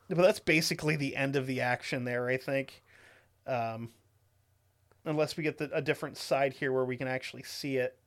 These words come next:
where he comes down onto the floor. But I don't think we're gonna. But, um, so the fan that squares up with Artest that you can find in different clips,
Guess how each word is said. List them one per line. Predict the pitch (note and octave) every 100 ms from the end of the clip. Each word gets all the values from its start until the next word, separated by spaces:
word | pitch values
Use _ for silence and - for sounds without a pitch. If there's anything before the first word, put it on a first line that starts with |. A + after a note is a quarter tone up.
| _ _ _
where | C#3+ B2
he | C#3+
comes | - - C#3+ B2+
down | C3+ C3+
onto | B2+ C3 B2
the |
floor. | - - C#3 C3 A#2+ A#2 _ _ _ _ _ _ _ _
But | C3
I |
don't | C3
think | C#3 C3+
we're | B2+
gonna. | B2 A#2+ A#2 A2+ - _ _ _ _ _ _ _ _ _ _ _ _ _ _ _ C#3
But, | D3+ C#3 - - - - - -
um, | D3+ C#3 B2+ A#2 _ _ _ _ _ _
so | - A3
the | F#3
fan | F3+ - C4+ D4 D3+ C3 -
that | D#3+ D3+
squares | - - G#3 G3
up | G#3+ G#3
with | F#3
Artest | D#3+ D#3 F#3+ C#3 - -
that | D#3 D3 - _
you | F3+ F3+
can | F3+
find | G3 E3+ D#3+
in | D3
different | D#3 D#3 C3+
clips, | - C#3 -